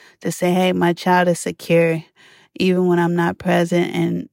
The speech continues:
say the staff need to move a-, around a little bit, "Your child is still secure in the bed," and they have plenty of room to play, but you, the railing and the domes kinda block them from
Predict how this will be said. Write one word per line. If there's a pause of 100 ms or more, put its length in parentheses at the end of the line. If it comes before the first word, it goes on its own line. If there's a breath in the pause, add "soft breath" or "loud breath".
(140)
say
the
staff
need
to
move
a-, (160)
around
a
little
bit, (880 soft breath)
"Your
child
is
still
secure (100)
in
the
bed,"
and
they
have
plenty
of
room
to
play, (340 soft breath)
but
you, (200)
the
railing
and
the
domes
kinda
block (320 soft breath)
them
from